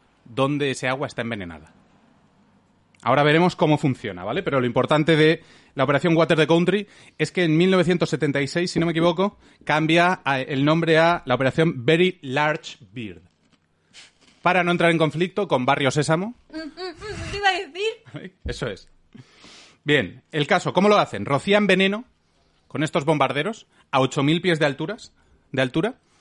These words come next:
Speaker 1: Y ese veneno les mete un virus a las aves que básicamente las descompone por dentro.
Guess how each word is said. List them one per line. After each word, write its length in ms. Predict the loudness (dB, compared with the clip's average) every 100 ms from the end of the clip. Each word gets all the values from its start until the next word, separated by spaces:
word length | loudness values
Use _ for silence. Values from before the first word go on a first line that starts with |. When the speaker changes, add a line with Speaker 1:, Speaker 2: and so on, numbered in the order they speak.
| _ _ _ _
Speaker 1:
Y 220 | -6 -6 -10
ese 160 | -12 -6
veneno 340 | -4 -2 -4
les 220 | -6 -8
mete 240 | -6 -6 -4
un 140 | -6
virus 320 | -4 -4 -4
a 40 | -6
las 140 | -6
aves 320 | -6 -8 -12 _ _ _ _ _ _
que 120 | -4
básicamente 400 | -4 -6 -6 -4
las 140 | -4
descompone 540 | -4 -6 -6 -2 -2 -2
por 160 | -8
dentro. 260 | -10 -18 -20